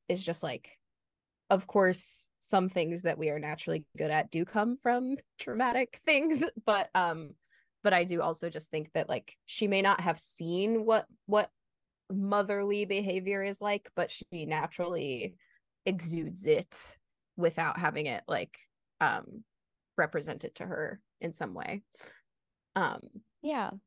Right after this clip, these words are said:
Speaker 2: And I think that's a good reminder for people who maybe grew up in, um, in environments that tried to kind of snuff that compassionate side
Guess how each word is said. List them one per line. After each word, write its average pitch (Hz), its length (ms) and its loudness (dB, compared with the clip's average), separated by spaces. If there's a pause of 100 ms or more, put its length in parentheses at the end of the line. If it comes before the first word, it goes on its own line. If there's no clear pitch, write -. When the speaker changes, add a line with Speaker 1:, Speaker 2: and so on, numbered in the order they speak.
(100)
Speaker 2:
And 262 140 2
I 285 80 2
think 320 200 2
that's 302 180 -2
a 302 80 0
good 269 220 0
reminder 226 520 0
for 196 680 2
people 208 480 2 (140)
who 180 680 2 (680)
maybe 226 320 4
grew 226 240 0
up 208 160 2
in, 185 640 -2 (460)
um, 170 720 -2 (600)
in 247 160 4
environments 185 920 2
that 170 720 0 (100)
tried 180 520 2
to 175 360 -2
kind 175 260 -4
of 160 120 -6
snuff - 680 -4 (120)
that 170 360 2 (340)
compassionate 170 840 -4 (360)
side 185 580 0